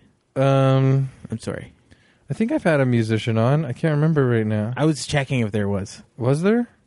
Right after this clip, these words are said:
Speaker 2: I couldn't. Maybe it, there was and I missed it.
Speaker 1: We've had a comic book artist and writer.
Speaker 2: Okay.
Speaker 1: And I've had an author.
Speaker 2: I'm sorry.
Speaker 1: <laughs> No, that was a good one. Authors are smarter than all of us.
Speaker 2: <laughs>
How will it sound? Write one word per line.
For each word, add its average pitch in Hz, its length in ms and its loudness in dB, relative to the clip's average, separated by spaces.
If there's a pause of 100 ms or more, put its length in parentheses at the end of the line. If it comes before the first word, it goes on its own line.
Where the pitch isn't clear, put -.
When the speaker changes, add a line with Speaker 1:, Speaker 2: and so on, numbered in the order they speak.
(180)
Speaker 2:
I 117 120 -10
couldn't. 131 420 -2 (420)
Maybe 147 360 2
it, 127 240 0
there 110 160 -6
was 107 240 -6
and 101 100 -4
I 98 60 -4
missed 98 260 -6
it. - 60 -4
Speaker 1:
We've 156 120 2
had 156 200 2
a 147 60 0
comic 160 420 2
book 160 200 0
artist 127 380 -2
and 120 100 -2
writer. 117 420 2 (100)
Speaker 2:
Okay. 92 180 -14 (1040)
Speaker 1:
And 127 340 2
I've 127 140 0
had 131 160 2
an 123 80 0
author. 120 640 2 (760)
Speaker 2:
I'm 92 180 -10
sorry. - 340 -10 (580)
Speaker 1:
<laughs> 120 300 2 (640)
No, 147 120 4
that 131 160 4
was 220 120 2
a 294 60 0
good 117 200 2
one. 120 480 -4
Authors 170 340 4
are 156 60 6
smarter 135 420 2
than 117 120 0
all 113 260 0
of 131 180 -8
us. 190 120 -4
Speaker 2:
<laughs> 185 260 -6